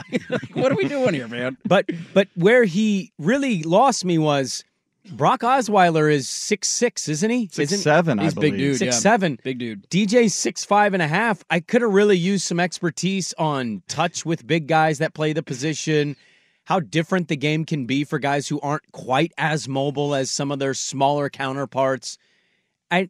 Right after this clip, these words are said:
Speaker 2: I didn't really get any of that 'cause I was wondering, why is he just staying in that pocket? That pocket's collapsing. Why do you wanna just keep staying in the pocket?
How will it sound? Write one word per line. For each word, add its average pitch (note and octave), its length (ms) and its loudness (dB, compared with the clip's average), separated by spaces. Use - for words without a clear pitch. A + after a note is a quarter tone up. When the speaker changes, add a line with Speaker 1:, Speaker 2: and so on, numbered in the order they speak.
Speaker 2:
I F3 100 0
didn't F3+ 300 2
really F3 260 2
get F3+ 240 2
any C#3+ 220 0
of A#2 60 -2
that A2+ 200 -4
'cause D3 140 -4
I D#3+ 120 2
was D#3 300 0
wondering, C#3+ 420 -4
why C4+ 140 -6
is C4 100 -6
he C#4 80 -4
just B3 220 -4
staying A3 300 0
in G3+ 60 0
that F3+ 160 -2
pocket? F#3+ 440 -2
That G3+ 180 -6
pocket's A3+ 380 0
collapsing. G3 600 -2
Why E3+ 180 0
do A#3 60 -4
you A3+ 100 -2
wanna A3 180 0
just G3 180 -4
keep F#3+ 160 -4
staying G3 460 0
in G3+ 80 -2
the G3 80 -2
pocket? E3+ 460 0